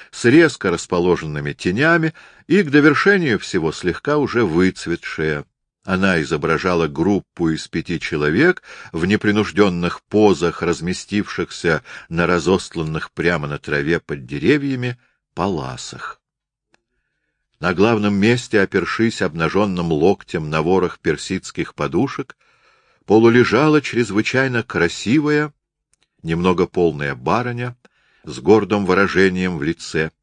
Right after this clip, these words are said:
и в слегка прищуренных глазах под тонкими, изящно очерченными бровями. Красивые губы ее были слегка полуоткрыты,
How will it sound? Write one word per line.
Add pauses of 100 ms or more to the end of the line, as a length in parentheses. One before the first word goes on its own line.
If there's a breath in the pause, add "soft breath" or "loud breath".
(420)
и
в
слегка
прищуренных
глазах (260 loud breath)
под (100)
тонкими,
изящно (260 soft breath)
очерченными
бровями. (880)
Красивые
губы
ее
были
слегка
полуоткрыты,